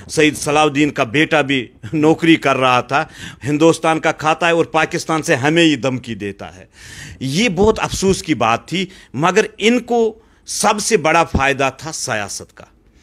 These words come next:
नेशनल कॉन्फ्रेंस का, पीडीपी का, बाकी, अ, जो भी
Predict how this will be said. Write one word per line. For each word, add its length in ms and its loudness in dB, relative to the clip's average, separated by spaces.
नेशनल 420 2
कॉन्फ्रेंस 560 -2
का, 160 -18
पीडीपी 480 2
का, 240 -12
बाकी, 440 -2
अ, 440 -4
जो 260 4
भी 180 0